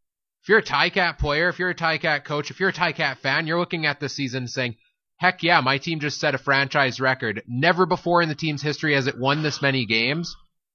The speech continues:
Think of, Mike, how many bad years in the early two thousands that Hamilton Tiger Cats went through. I know you get the feeling of, "We had this amazing season.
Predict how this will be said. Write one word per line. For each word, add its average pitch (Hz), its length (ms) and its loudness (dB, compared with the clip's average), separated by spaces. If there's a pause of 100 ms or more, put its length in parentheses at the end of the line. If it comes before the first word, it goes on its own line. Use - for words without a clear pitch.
(260)
Think 247 220 2
of, 226 120 4
Mike, 196 340 2 (300)
how 196 220 2
many 277 260 0
bad 175 460 6
years 170 540 2
in 139 120 -4
the 151 120 -4
early 175 280 2
two 170 180 -4
thousands 143 460 2
that 143 120 -2
Hamilton 131 400 -2
Tiger 120 360 0
Cats 113 340 -2
went 107 280 -6
through. 98 160 -6 (240)
I 147 120 0
know 180 240 6
you 196 160 0
get 185 180 2
the 170 80 -2
feeling 156 380 0
of, 135 200 -2
"We 139 140 -4
had 147 240 0
this - 140 -6
amazing 135 460 -2
season. 120 480 -2